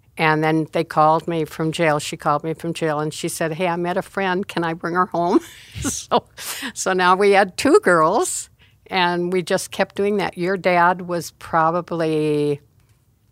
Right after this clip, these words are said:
two and a half, three years old when we first started taking foster children. And Rick, my second son, was about six months old.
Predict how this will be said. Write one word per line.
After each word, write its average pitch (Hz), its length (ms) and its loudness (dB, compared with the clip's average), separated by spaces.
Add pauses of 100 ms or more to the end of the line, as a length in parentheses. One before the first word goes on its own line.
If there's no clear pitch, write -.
(440)
two - 140 -4
and 185 100 2
a 175 80 0
half, 160 460 0 (340)
three 180 220 -2
years 175 260 -2
old 160 480 -4
when 165 180 -4
we 160 120 -2
first 165 260 -6
started 156 380 -6
taking 165 340 -6
foster 156 400 -4
children. 170 480 -6 (480)
And 156 500 4 (280)
Rick, 180 460 0 (140)
my 165 160 0
second 170 420 -4
son, 147 280 -2
was 147 160 -4
about 147 260 -2
six - 320 -4
months 135 300 -6
old. - 300 -10